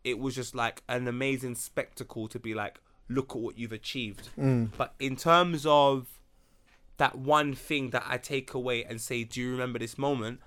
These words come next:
Speaker 1: I didn't have that. But I did have the opportunity to appreciate what hard work, good
Speaker 2: Yeah, yeah.
Speaker 1: friendship, and all of that can, what you can achieve with all of that. And that's a blessing to me. I just wish they'd done something that made me go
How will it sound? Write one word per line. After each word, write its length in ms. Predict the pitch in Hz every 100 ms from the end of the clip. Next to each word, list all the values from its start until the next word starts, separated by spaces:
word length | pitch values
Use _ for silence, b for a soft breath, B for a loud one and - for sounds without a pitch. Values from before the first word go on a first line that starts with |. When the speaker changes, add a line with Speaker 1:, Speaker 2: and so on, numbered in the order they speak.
| b -
Speaker 1:
I 80 | 135
didn't 160 | 139
have 240 | 127 143 -
that. 220 | 107 - _ _ _ -
But 80 | -
I 80 | 131
did 320 | - 156 156
have 420 | 123 135 117 107 - b b b b _ _ _ _ _ - - -
the 80 | 147
opportunity 580 | 139 147 - 139 127 123
to 200 | - 131
appreciate 760 | 113 - 156 131 - 123 113
what 200 | 117 123 -
hard 360 | - 139 131 127
work, 280 | 127 120 - -
good 180 | 147
Speaker 2:
Yeah, 40 | 139
yeah. 120 | - 139 131
Speaker 1:
friendship, 360 | 120 120 120 -
and 140 | 120
all 160 | 113 135
of 80 | 120
that 200 | 127 -
can, 220 | 139 120 B B
what 140 | 131
you 100 | 143
can 160 | 135 139
achieve 360 | 127 - 160 131
with 100 | 113
all 140 | 123
of 80 | 110
that. 200 | 110 110 B B
And 200 | 131 123
that's 200 | 151 147
a 80 | 127
blessing 460 | 117 151 - 127 117
to 100 | 113
me. 200 | 107 110 B B
I 100 | -
just 180 | 143 131
wish 180 | 151 160
they'd 160 | 156 143
done 200 | 143 139
something 500 | 135 160 147 - 123
that 160 | 123 117
made 180 | 120 120
me 100 | 117
go 380 | - 113 107